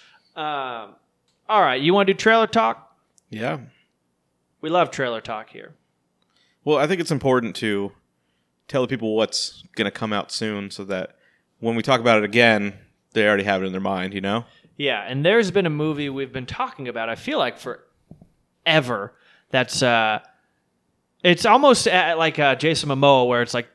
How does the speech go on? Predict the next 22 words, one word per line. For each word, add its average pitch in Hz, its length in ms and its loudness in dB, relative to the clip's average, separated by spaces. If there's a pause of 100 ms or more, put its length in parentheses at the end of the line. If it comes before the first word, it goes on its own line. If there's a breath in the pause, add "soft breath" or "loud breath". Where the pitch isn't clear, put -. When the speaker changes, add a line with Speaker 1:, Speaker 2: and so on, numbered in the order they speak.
Speaker 1:
it's 135 300 -10
the - 60 -10
biggest 139 360 0
movie 139 220 2
that's 127 180 -4
never 127 200 -2
happened. 127 480 -4 (320)
He's 120 180 -6
the 117 60 -8
biggest 123 220 -6
movie 120 200 -8
star 120 240 -4
who 117 60 -8
was 117 140 -10
never 117 240 -6
in 117 80 -8
a 113 40 -10
movie 117 280 -8
until 117 280 -8
last 113 340 -8
year. 117 220 -14 (420 soft breath)
Uh, - 20 -16